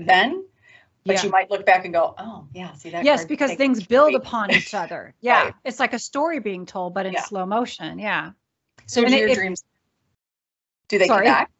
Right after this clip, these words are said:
Speaker 1: No, that's okay. Do your dreams connect? Do you ever have a dream maybe once,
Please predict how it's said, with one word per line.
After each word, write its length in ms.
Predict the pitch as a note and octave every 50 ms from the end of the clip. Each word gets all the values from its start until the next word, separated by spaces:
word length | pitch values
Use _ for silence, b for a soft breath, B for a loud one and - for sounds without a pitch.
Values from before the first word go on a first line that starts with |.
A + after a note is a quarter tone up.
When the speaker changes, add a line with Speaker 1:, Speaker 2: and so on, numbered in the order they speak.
| _ _ _ _ _ -
Speaker 1:
No, 120 | - D#4 E4
that's 180 | D4 D5+ - B4
okay. 200 | A#4+ - E4+ A#3+
Do 100 | A3 B3
your 120 | B3 A#3+
dreams 280 | A#3 A#3 A#3 A3 A3 G#3+
connect? 400 | - - G#3+ F#3+ F#3 A3+ A#3 -
Do 80 | - G3+
you 140 | G#3 G3+
ever 200 | G3 G3 G3 G#3+ G#3
have 260 | G#3 G3+ F#3+ G3 G3
a 40 | G3
dream 420 | F#3+ - G3 G3 G3+ G3 F#3+ F#3+ _ -
maybe 420 | G3+ G3 G3 G3 G3 G3 F#3+ F#3+
once, 480 | F#3 F3+ F#3+ F#3+ G3 G3+ - - -